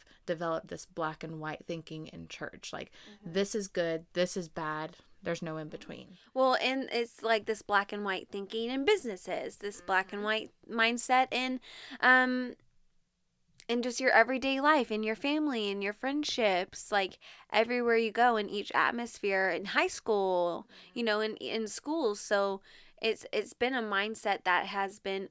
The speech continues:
Speaker 2: "Ooh, okay, okay, I'm just not thinking this," developed as a child. Because the first thing we're taught as a child is, "This is good, this is bad."
Speaker 1: Mm-hmm.
Speaker 2: And sometimes, like, little boys are taught,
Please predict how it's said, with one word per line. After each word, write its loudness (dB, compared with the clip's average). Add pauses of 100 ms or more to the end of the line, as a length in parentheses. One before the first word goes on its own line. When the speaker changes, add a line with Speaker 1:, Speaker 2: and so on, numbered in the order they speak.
Speaker 2:
"Ooh, 2
okay, -2 (160)
okay, -6
I'm -6
just -10
not -6
thinking -6
this," -10 (380)
developed 4
as 0
a -4
child. -4
Because -2 (240)
the -2
first 0
thing 0
we're -2
taught -2
as -4
a -8
child -2
is, -10 (360)
"This -10
is -6
good, -2 (480)
this -8
is -8
bad." -8 (280)
Speaker 1:
Mm-hmm. -20 (340)
Speaker 2:
And 0
sometimes, 2
like, 0
little 0
boys 2
are 2
taught, 0